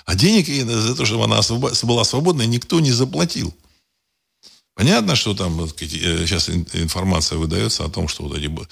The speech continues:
большевики, которые там, которых посадили немцы во власть, вот, опять же, еще раз я скажу. Э, все затеяли большевики, которых немцы посадили во власть в тысяча девятьсот семнадцатом году. Вот в России был хаос, они пропихнули туда большевиков, дали им деньги,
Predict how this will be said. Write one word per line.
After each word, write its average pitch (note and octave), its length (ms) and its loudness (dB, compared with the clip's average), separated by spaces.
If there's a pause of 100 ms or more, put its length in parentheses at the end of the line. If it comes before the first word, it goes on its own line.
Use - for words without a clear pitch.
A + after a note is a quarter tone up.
(240)
большевики, A#2+ 640 2
которые G2 420 -2
там, E2 300 -6
которых - 320 -10
посадили F2+ 480 0
немцы D#2+ 380 2
во D#2+ 100 -2
власть, C#3 400 -2 (680)
вот, F2+ 180 0
опять G#2+ 240 2
же, E2+ 100 0
еще D#2+ 220 -2
раз C#2+ 240 -6 (100)
я - 80 -14
скажу. D2 360 -10 (260)
Э, E2 420 -2
все G3 520 2
затеяли C#3+ 640 0
большевики, A#2+ 600 -2
которых G2 380 -2
немцы F3 420 4
посадили G2 520 -2
во E2+ 120 -2
власть B2 300 2
в - 20 -6
тысяча A2 220 0
девятьсот F2+ 360 0
семнадцатом F2 500 -2
году. D2+ 220 -4
Вот D2 120 -8
в - 40 -4
России G2 260 0
был G#2+ 160 2
хаос, B2 360 -2
они F#2 140 0
пропихнули G2 580 0
туда F#2 220 0
большевиков, D3+ 640 0
дали F2 240 2
им G#2+ 120 -2
деньги, E3 320 0